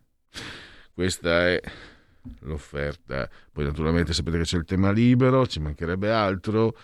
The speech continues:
E, eh, ho messo in condivisione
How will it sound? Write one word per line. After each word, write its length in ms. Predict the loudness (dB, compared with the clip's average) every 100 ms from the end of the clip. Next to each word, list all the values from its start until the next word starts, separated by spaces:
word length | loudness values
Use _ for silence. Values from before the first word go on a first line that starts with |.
| -20 -20 -20 -20 _ _ 0
E, 340 | 4 4 4
eh, 720 | 0 -2 0 2 2 2 2 0 -6 _ _ _ _ -16 -12 -4
ho 100 | 2
messo 320 | 4 4 2
in 100 | 0
condivisione 1120 | 2 2 4 2 2 4 2 2 0 -2 -4